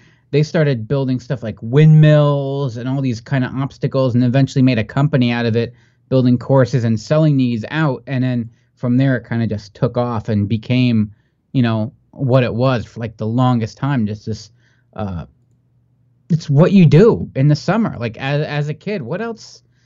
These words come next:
I mean, if you're gonna do something outside, I'm gonna go play some mini golf at night.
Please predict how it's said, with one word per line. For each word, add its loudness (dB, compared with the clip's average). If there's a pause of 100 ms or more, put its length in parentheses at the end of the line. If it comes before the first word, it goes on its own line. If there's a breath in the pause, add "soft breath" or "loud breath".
(520)
I -4
mean, 0 (600)
if -4
you're 2
gonna 0
do 2
something 0
outside, 0
I'm 0
gonna 0
go 2
play 0
some 2
mini 6
golf 0
at -2
night. -2